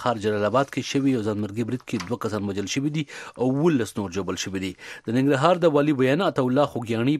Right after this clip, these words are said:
په دغه اړه افغان خبري ادارې په ژواک ته ویلي دي د دغه برید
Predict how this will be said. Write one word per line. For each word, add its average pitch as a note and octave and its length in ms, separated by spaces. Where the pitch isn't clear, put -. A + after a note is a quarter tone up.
په A#2+ 120
دغه A2+ 240
اړه D3+ 120
افغان C#3+ 420
خبري C3+ 340
ادارې B2+ 460
په G#2+ 140
ژواک C#3+ 320
ته A#2 140
ویلي C#3+ 240
دي D#3 140
د A#2 100
دغه G#2+ 220
برید C#3 180